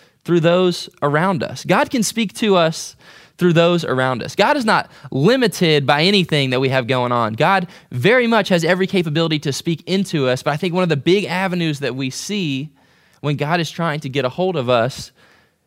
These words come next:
is that he uses people that are in our lives. He uses influences, godly people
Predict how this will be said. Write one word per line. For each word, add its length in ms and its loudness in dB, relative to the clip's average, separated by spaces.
is 160 -2
that 140 0
he 100 -2
uses 500 -2
people 580 -6
that 140 -2
are 60 -2
in 100 -4
our 80 -2
lives. 200 -2
He 80 -4
uses 320 -4
influences, 640 -6
godly 340 -2
people 400 -4